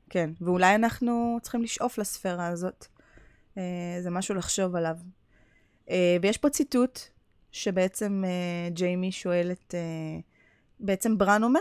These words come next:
לו שהם צריכים אותו על מנת לשרוד, ולא היה יוצא שום דבר מאם היו הורגים אותו, הרי לא גילה לאף אחד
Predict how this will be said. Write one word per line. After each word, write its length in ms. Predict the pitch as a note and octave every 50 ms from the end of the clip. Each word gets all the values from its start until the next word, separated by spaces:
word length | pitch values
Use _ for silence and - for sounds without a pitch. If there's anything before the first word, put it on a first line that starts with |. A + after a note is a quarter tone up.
| G#4+ F#4+
לו 60 | E4
שהם 220 | - - G#3 G3 F#3+
צריכים 440 | - - F#3+ F#3+ - - B3 B3
אותו 180 | B3+ B3 - F#3+
על 80 | F3 E3+
מנת 320 | E3+ E3 E3 D#3+ E3 -
לשרוד, 380 | A#3 A#3 - C#4 C4+ C#4+ B3+ G3+
ולא 160 | F3+ F3 E3+ E3+
היה 200 | F3 F#3 F#3+ F3
יוצא 280 | E3+ E3+ - - F#3
שום 260 | F3 - - F3 F3
דבר 320 | E3 F3 E3 F3+ G#3 A3 G3+
מאם 260 | F3+ E3 B2+ E3+ E3+
היו 160 | E3 E3 E3+
הורגים 380 | E3+ D#3+ E3+ E3 F3+ A3 C4 C4+
אותו, 240 | C4 - F3 D#3 D3+
הרי 140 | D3+ D#3+
לא 100 | D#3 D#3+
גילה 240 | E3 F#3 F3 E3+ D#3+
לאף 240 | D#3 C#3+ D#3 - -
אחד 260 | E3 - - F3 D#3